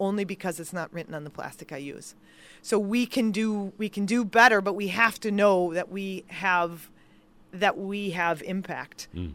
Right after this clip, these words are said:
Speaker 1: I'm trying to think what else. Then, then I went home and
Speaker 2: Well, let's,
Speaker 1: dissected,
Speaker 2: let's,
Speaker 1: yeah,
Speaker 2: let's stay
Speaker 1: keep
Speaker 2: at the
Speaker 1: going.
Speaker 2: grocery store for a second. There are other things to talk about.
Speaker 1: Sure.
Speaker 2: So, for instance, in, in your own life, if I can be this direct,
Speaker 1: Sure.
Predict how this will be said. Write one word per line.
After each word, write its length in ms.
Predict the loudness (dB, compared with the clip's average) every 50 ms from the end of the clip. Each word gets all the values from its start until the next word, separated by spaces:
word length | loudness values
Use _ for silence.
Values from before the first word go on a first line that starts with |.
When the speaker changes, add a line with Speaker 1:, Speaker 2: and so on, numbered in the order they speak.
| -14 -10 -4
Speaker 1:
I'm 180 | -4 -2 -2 0
trying 200 | 2 2 2 2
to 60 | 0
think 140 | -2 0 0
what 140 | 2 4
else. 240 | 6 6 6 4 2
Then, 380 | 0 4 4 4 4 4 0 -2 -4
then 240 | -2 0 2 4
I 100 | 4 4
went 260 | 4 2 0 0 -2 -4
home 320 | 0 2 2 2 2 0
and 240 | 0 -2 -2 -2 4
Speaker 2:
Well, 160 | 8 8 8
let's, 160 | 8 6 4 4
Speaker 1:
dissected, 180 | 2 0 2 2
Speaker 2:
let's, 140 | 2 4 4
Speaker 1:
yeah, 120 | 2 4
Speaker 2:
let's 160 | 4 2 0 2
stay 100 | 0 0
Speaker 1:
keep 40 | 0
Speaker 2:
at 40 | 0
the 40 | -2
Speaker 1:
going. 60 | -2
Speaker 2:
grocery 240 | -2 -2 -2 -4 -4
store 200 | 0 0 0 0
for 100 | 0 -2
a 40 | 0
second. 280 | -2 -2 -2 -4 -10 -14
There 220 | -12 -10 -4 0 2
are 60 | 2
other 180 | 2 2 0
things 280 | -2 0 -2 -2 -2 -4
to 80 | -6 -4
talk 220 | 0 0 2 2
about. 240 | 0 -2 -6 -8 -10 -14 -12
Speaker 1:
Sure. 220 | -8 -6 -6 -6 -8 -12 -6
Speaker 2:
So, 180 | 2 4 4 4
for 160 | 4 2 0
instance, 840 | 0 0 -2 -2 0 0 0 0 0 0 -2 -4 -4 -4 -6 -8 -12 -16 _ _
in, 180 | 0 0 0 0
in 180 | 0 0 2 2
your 160 | 2 0 2 2
own 180 | 2 2 2
life, 360 | 2 2 4 4 2 2 0 -2
if 100 | 0 0
I 140 | 0 0
can 220 | 0 -2 -2 -4 -2
be 120 | -4 -6
this 260 | -2 -2 -2 -2 -2 -4
direct, 400 | -4 -4 -2 0 0 0 0 0
Speaker 1:
Sure. 240 | 0 0 -2 -2